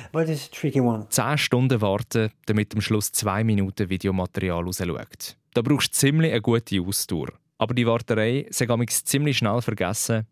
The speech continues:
Speaker 2: wenn man die Szene im Kasten hat und das Adrenalin durch den Körper schiesst. Und spätestens, wenn man den fertigen Clip dann auch noch am Weiterverkaufen,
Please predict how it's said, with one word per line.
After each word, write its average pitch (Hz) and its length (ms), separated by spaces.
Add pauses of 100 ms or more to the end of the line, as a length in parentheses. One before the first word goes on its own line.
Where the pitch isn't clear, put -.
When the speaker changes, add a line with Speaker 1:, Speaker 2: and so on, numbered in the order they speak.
Speaker 2:
wenn 98 140
man 101 100
die - 80
Szene 113 420
im 117 140
Kasten 107 400
hat - 380
und 104 120
das - 80
Adrenalin 92 580
durch 85 160
den - 140
Körper - 400
schiesst. - 540 (160)
Und 117 140
spätestens, 151 720
wenn 110 180
man 113 120
den 117 80
fertigen 123 340
Clip 117 260
dann 104 140
auch 101 80
noch 98 220
am 90 160
Weiterverkaufen, 127 1000